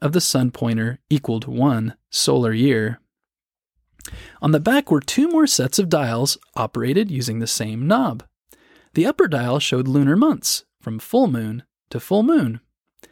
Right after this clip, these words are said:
This dial would allow you to see how days in the lunar calendar lined up with days in the solar calendar.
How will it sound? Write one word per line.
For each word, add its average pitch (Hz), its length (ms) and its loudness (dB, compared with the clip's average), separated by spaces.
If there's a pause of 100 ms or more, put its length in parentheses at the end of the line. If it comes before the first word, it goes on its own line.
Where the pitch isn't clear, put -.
(380)
This 294 200 2
dial 156 240 2
would 151 120 4
allow 131 200 0
you 127 140 0
to 117 80 -2
see 233 280 2
how 156 160 0
days 123 320 -2
in 120 100 -2
the 117 60 -2
lunar 175 280 2
calendar 117 420 -4
lined 113 260 -4
up 123 220 -4
with 139 160 -6
days 110 340 -6
in 151 120 -4
the 170 80 2
solar 285 360 2
calendar. 110 600 -6